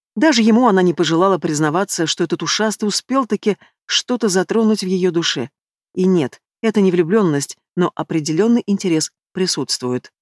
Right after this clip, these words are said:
"Ну-ну", только и бросил зверёныш, но больше хозяйку поддевать не стал. А потом им всем стало не до эльфа.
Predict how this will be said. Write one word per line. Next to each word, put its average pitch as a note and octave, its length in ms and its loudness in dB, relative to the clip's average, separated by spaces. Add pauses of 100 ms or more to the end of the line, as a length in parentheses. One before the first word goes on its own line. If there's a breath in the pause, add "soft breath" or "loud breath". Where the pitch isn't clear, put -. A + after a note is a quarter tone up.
(360)
"Ну-ну", D#3+ 720 2 (320)
только E3+ 280 0
и - 20 0
бросил E3+ 340 0
зверёныш, D3+ 540 -2 (360)
но E3+ 120 2
больше A#3 240 0
хозяйку E3 400 -2
поддевать C#3+ 460 -4
не D3+ 100 -2
стал. B2 340 -4 (380)
А D3+ 100 -2
потом C#4 380 2
им F3 160 0
всем D3+ 280 -4
стало A3 440 -2
не F#3 160 -2
до F3 120 -2
эльфа. B2 420 -4